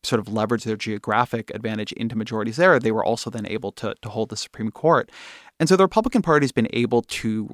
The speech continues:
run a strategy that actually would not work for Democrats, which is to cling on to a shrinking power base that is very well geographically, uh, distributed.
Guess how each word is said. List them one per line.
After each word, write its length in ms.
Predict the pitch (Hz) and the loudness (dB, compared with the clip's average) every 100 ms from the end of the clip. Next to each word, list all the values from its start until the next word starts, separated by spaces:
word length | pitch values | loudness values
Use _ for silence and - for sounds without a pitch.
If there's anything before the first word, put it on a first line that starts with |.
| 120 | -2
run 340 | 117 123 113 | 2 4 2
a 80 | - | 0
strategy 520 | - 120 123 120 113 | -2 2 2 2 -2
that 160 | 110 117 | -2 -2
actually 220 | 139 202 | 0 -2
would 100 | 147 | 0
not 180 | 123 - | 0 0
work 220 | 113 - | -2 -2
for 100 | 101 | -6
Democrats, 560 | - - - - - - | -6 -8 -8 -10 -8 -8
which 160 | - | -2
is 160 | 117 - | -2 -2
to 300 | - 117 110 - - - _ | -4 -2 -2 -4 -16 -20 _
cling 360 | - 156 156 131 113 | -4 2 4 2 2
on 320 | 117 120 113 | 4 4 2
to 180 | - 110 | 0 -2
a 60 | |
shrinking 580 | - - 131 123 110 104 | 0 0 0 0 -2 -6
power 340 | - 113 120 | -2 0 2
base 360 | 131 160 175 131 | 2 2 0 -4
that 160 | 123 113 | -4 -4
is 120 | 110 | -2
very 320 | 117 120 113 - _ _ | 2 2 2 -4 _ _
well 360 | 127 113 113 110 | -4 0 2 0
geographically, 880 | 113 110 117 123 120 107 110 107 - | -2 -4 -4 -4 -4 -6 -8 -8 -6
uh, 140 | 104 | -6
distributed. 680 | 107 - 165 151 - 65 | -6 -2 2 4 2 -2